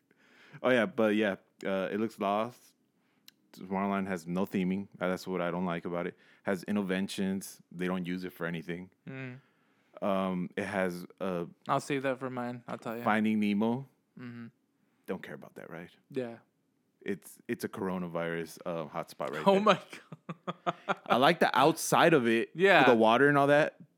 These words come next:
Speaker 1: The ride sucks, though.
Speaker 2: All right. And I'll talk about that on mine, too.
Speaker 1: Uh, food? Nothing.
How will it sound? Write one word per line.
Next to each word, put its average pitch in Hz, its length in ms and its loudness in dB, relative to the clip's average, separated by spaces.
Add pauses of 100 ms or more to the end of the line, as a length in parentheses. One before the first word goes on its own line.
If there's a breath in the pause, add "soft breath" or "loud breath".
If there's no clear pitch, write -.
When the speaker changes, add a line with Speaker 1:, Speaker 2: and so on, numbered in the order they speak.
(560)
Speaker 1:
The 104 140 -2
ride 95 200 2
sucks, - 300 -8
though. 82 200 -12 (240)
Speaker 2:
All - 20 -10
right. 110 240 -10
And 110 100 -8
I'll 147 200 2
talk 156 180 6
about 127 180 2
that 123 120 2
on 117 120 -2
mine, 113 220 -8
too. 107 300 -10 (600)
Speaker 1:
Uh, 101 360 0 (560)
food? 170 320 2 (800)
Nothing. 95 360 -6